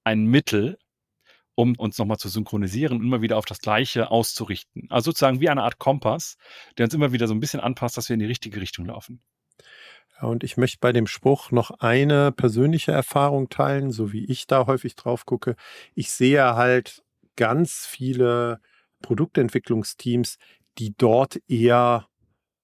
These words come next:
Speaker 2: ein Marketing-Slogan haben, als das, was ich als ein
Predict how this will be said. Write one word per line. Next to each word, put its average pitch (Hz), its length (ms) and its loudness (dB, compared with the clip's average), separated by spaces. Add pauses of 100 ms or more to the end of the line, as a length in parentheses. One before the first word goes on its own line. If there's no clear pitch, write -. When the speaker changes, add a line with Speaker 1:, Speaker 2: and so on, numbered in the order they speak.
(220)
Speaker 2:
ein 113 180 0
Marketing-Slogan 104 1200 0
haben, 117 420 0
als 110 340 -4
das, - 320 -4
was - 280 -4
ich 123 280 -8
als 113 360 -2
ein 110 480 -4